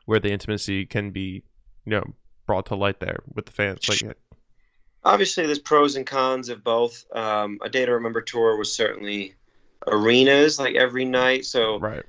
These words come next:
Speaker 2: playing in front of, like, eight to ten, eight to ten thousand people. Um, but yeah, there is a di-, a bigger disconnect. Like, honestly,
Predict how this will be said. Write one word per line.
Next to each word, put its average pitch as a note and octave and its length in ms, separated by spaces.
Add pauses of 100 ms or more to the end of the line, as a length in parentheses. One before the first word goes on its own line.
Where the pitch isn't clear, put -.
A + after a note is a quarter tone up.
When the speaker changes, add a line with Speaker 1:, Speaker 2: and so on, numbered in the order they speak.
(520)
Speaker 2:
playing A2 180
in G#2 80
front G#2+ 220
of, G2 100
like, G2 220
eight G#2+ 220
to G#2 120
ten, - 240 (240)
eight G#2+ 220
to A2 80
ten G#2 260
thousand G2 400
people. A2 460 (160)
Um, G#2 500 (480)
but G3+ 120
yeah, G#3 100
there G#3 180
is A3 140
a - 20
di-, B2+ 200
a C3 80
bigger B2 320
disconnect. A#2 720
Like, A#2 160
honestly, A#2 600